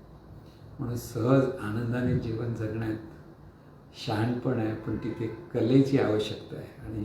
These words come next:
कला आत्मसात जो करतो तो खरा कलावंत. आणि म्हणून आपण सारे आनंदाने जीवन जगूया हा विचार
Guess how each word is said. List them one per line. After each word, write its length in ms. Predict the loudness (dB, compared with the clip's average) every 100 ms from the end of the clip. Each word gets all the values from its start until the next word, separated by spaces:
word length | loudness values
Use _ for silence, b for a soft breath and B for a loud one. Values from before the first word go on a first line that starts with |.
| -6
कला 180 | -4 -2
आत्मसात 560 | -4 -6 -10 -6 -6 -6
जो 100 | -8
करतो 300 | -8 -10 -8
तो 60 | -10 -8
खरा 200 | -8 -6
कलावंत. 500 | -6 -6 -8 -10 -14 -16 -20 B B B B -18 -10
आणि 140 | -6
म्हणून 380 | 0 2 2 0 -4 -16 -20 -20 -20 -20 -20 -20 -14
आपण 320 | -12 -8 -8
सारे 300 | -6 -2 -2
आनंदाने 480 | -2 -2 -2 -2 -4
जीवन 300 | -2 -2 -2
जगूया 280 | -4 -4 -6 -6
हा 100 | -6
विचार 460 | -4 -4 0 0